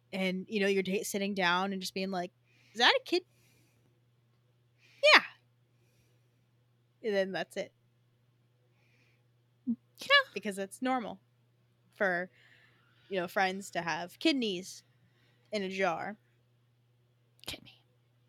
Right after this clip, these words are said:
Speaker 2: Just in a, it'd be a nice jar. I'd put it in a nice jar.
Speaker 1: Would there be glitter in it?
Speaker 2: Uh, no, I don't really like glitter. I'm not really a glittery person. Maybe a nice ribbon.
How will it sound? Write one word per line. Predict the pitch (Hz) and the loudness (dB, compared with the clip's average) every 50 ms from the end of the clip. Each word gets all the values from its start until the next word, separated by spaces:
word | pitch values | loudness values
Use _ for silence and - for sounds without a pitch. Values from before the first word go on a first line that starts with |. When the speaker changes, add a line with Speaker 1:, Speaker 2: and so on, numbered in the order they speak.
| _ _ _ _ _ _ _ _ _ _ _ | _ _ _ _ _ _ _ _ _ _ _
Speaker 2:
Just | - - - - 277 | -20 -18 -16 -10 -8
in | 254 226 | -6 -4
a, | 240 - | -4 -4
it'd | 226 214 214 220 | -4 -4 -2 2
be | 285 320 349 | 2 4 4
a | 359 370 | 4 4
nice | 240 214 202 240 269 - - | 6 6 6 6 4 2 -4
jar. | - - - - 143 | -2 -2 0 0 0
I'd | 170 220 - | -2 -2 -4
put | - 339 - | -4 -4 -2
it | 277 | 0
in | 240 202 | 0 0
a | 175 156 | 0 0
nice | 151 151 156 180 190 - | 0 -2 -2 -2 -2 -4
jar. | - - - - - 214 - _ _ _ _ _ _ _ _ _ _ _ _ _ _ _ _ _ _ _ _ _ _ _ - | -8 -12 -12 -12 -12 -14 -14 _ _ _ _ _ _ _ _ _ _ _ _ _ _ _ _ _ _ _ _ _ _ _ -6
Speaker 1:
Would | 233 220 | 0 4
there | 233 233 | 4 4
be | 226 240 214 | 4 4 -2
glitter | - 208 180 175 185 214 226 | -2 -2 0 2 2 2 2
in | 247 262 294 | 2 0 -2
it? | 339 392 403 - _ _ _ _ _ _ _ _ _ _ _ _ _ _ _ _ _ _ _ _ _ _ - - - - 262 - | -4 -6 -8 -12 _ _ _ _ _ _ _ _ _ _ _ _ _ _ _ _ _ _ _ _ _ _ -12 -12 -12 -12 -10 -8
Speaker 2:
Uh, | 370 | -6
no, | 392 | -4
I | 392 427 427 440 453 466 466 466 403 359 403 | -4 -4 -6 -4 -4 -2 0 0 -2 -2 -4
don't | 427 415 392 | -8 -8 -6
really | 370 294 285 | -4 -2 0
like | 262 254 254 254 - - | 2 2 0 0 -4 -10
glitter. | - 180 170 170 165 156 151 156 - _ _ - | -8 -6 -6 -4 -4 -4 -6 -6 -8 _ _ -6
I'm | 254 | -4
not | 240 254 240 | -2 -2 0
really | 240 233 214 190 | 0 0 0 0
a | 165 | -2
glittery | 165 - - 180 165 160 165 175 170 165 160 160 | -2 -4 -6 -4 -4 -2 0 0 0 0 0 -2
person. | 156 - - 180 165 165 - - 180 180 190 190 _ _ _ - | -4 -8 -8 -8 -8 -6 -4 -4 -4 -2 -4 -4 _ _ _ 0
Maybe | 254 269 285 285 | 0 2 4 4
a | |
nice | 240 226 220 - - | 4 4 2 0 -2
ribbon. | 160 156 165 170 190 185 196 214 220 | -2 -2 0 0 0 0 0 0 -2